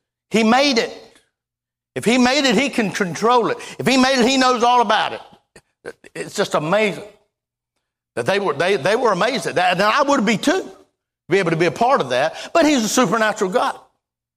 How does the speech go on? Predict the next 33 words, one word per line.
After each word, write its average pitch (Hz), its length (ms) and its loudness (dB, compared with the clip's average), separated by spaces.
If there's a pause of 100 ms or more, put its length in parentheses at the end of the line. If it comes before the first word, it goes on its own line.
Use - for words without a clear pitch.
(460)
right? 214 260 0 (340)
He's 254 180 0
a 240 200 0
supernat-, 214 240 0
he 277 120 2
can 302 180 -2
do 247 100 2
supernatural 202 580 -2
things. 254 280 -8 (240)
Hey, 311 100 0
listen, 320 360 0
folk, - 500 -2 (260)
I 269 80 0
don't 320 80 4
know 320 60 6
about 254 280 0
y'all, 277 480 -2 (240)
but 185 120 2
I, - 40 2
I, - 440 -2
I 208 220 0
love 254 240 2
the 190 80 -2
fact 214 320 0
that 180 60 0
he 262 160 2
took 202 280 0
three 233 240 0
men 269 260 2
up 202 160 2
a 170 60 0
mountain 220 400 -2 (880)
and, 185 380 -2